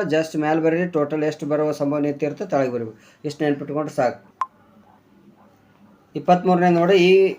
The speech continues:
ವರ್ಗ ಸಮೀಕರಣವನ್ನು ಅಪವರ್ತಿಸುವ ವಿಧಾನದಿಂದ ಬಿಡಿಸಿ. Already ವರ್ಗ ಸಮೀಕರಣ ಅಪವರ್ತನ ವಿಧಾನದಿಂದ ಯಾವ ರೀತಿ ಬಿಡಿಸ್ತೀವಿ ಎಂಬುದು already ಒಂದು ವಿಡಿಯೋ ಅದ.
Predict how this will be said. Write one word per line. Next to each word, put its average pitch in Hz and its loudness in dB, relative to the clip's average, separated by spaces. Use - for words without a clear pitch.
ವರ್ಗ 165 2
ಸಮೀಕರಣವನ್ನು 175 2
ಅಪವರ್ತಿಸುವ 170 0
ವಿಧಾನದಿಂದ 160 2
ಬಿಡಿಸಿ. 143 0
Already 170 0
ವರ್ಗ 156 -2
ಸಮೀಕರಣ 170 -2
ಅಪವರ್ತನ 165 0
ವಿಧಾನದಿಂದ 160 -2
ಯಾವ 151 4
ರೀತಿ 156 -6
ಬಿಡಿಸ್ತೀವಿ 151 -2
ಎಂಬುದು 160 -2
already 143 2
ಒಂದು 151 2
ವಿಡಿಯೋ 156 4
ಅದ. 156 0